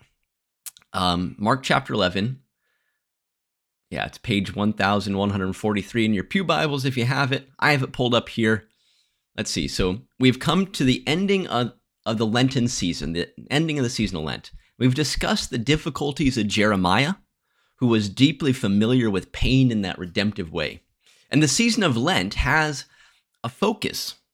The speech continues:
on remembering the pain and the redemption that comes through it. And Jesus himself does not shy away from pain. Today marks the beginning of Holy Week, with the culminating Friday crucifixion and Sunday resurrection.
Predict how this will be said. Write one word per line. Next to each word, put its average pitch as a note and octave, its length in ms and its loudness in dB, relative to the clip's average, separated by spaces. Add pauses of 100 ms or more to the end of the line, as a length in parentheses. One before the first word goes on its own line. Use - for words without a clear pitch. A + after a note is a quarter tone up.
(280)
on C3+ 200 4
remembering C3+ 560 4
the G#2 80 2
pain G#2+ 400 2
and G2+ 80 -2
the G2+ 80 -2
redemption G2+ 480 0
that G2 160 -2
comes - 280 -2
through C3 220 -2
it. - 100 -10 (1000)
And B2+ 100 2
Jesus F#3 320 2
himself - 480 0
does G#2+ 180 -2
not F#2 200 -2
shy A#2+ 320 2
away G#2 260 2
from F2+ 160 -2
pain. G#2+ 460 -4
Today A#2 320 2
marks A2+ 320 -2
the G#2 80 -6
beginning G2+ 420 -2
of F2+ 100 -6
Holy A#2 320 -2
Week, - 360 -14 (880)
with G2+ 160 -4
the G#2+ 80 -2
culminating A2 760 2
Friday A#2 460 0
crucifixion G2 880 -6
and E2 180 -8
Sunday A2 460 0
resurrection. G2 800 -4